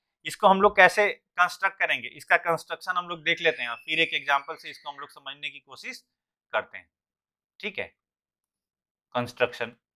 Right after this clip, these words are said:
कैसे, अब अगर करना हो तो आप कैसे करेंगे? सबसे पहले start with,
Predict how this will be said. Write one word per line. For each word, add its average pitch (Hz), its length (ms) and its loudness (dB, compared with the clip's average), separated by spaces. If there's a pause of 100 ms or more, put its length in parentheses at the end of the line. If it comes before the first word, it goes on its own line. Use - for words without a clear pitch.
कैसे, 143 220 4
अब 160 220 6
अगर 143 240 2 (140)
करना 139 200 2
हो 147 120 4
तो 151 120 -4
आप 139 220 0
कैसे 135 200 -4
करेंगे? 107 360 -4 (720)
सबसे 208 320 8
पहले 180 380 10 (2000)
start 180 640 12
with, 170 280 0